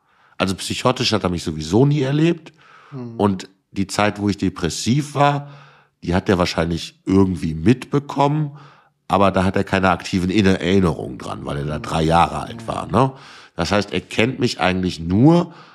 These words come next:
Speaker 1: als, ähm, mehr oder weniger gesunden Vater.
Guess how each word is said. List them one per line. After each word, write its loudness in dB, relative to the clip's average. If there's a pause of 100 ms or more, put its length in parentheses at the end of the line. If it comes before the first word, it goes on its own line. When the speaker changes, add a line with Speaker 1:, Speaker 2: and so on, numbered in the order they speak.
(220)
Speaker 1:
als, 0
ähm, 0 (720)
mehr 0
oder -2
weniger 0
gesunden 0
Vater. -16